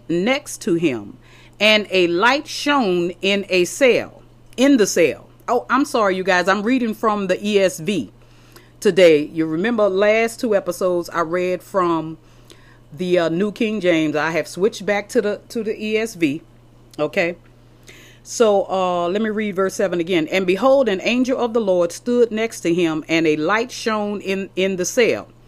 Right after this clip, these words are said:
He struck Peter on the side and woke him, saying, "Get up quickly." And the chains fell off his hands. So let me tell you, if, if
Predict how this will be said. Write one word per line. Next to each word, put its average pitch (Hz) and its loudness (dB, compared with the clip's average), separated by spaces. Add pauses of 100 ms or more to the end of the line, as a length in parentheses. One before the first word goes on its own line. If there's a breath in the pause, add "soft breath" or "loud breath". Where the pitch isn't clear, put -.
(320 soft breath)
He 233 0
struck 302 0
Peter 294 4
on 226 -2
the 262 2
side 214 -2
and 185 2
woke 214 4
him, 143 0
saying, 160 0
"Get 233 2
up 160 0
quickly." 156 -2 (360 soft breath)
And 190 0
the 175 0
chains 277 2
fell 247 2
off 247 0
his 190 0
hands. 170 0
So 214 -6
let 277 -4
me 262 -2
tell 214 2
you, 95 -8 (460 soft breath)
if, 202 6
if 190 4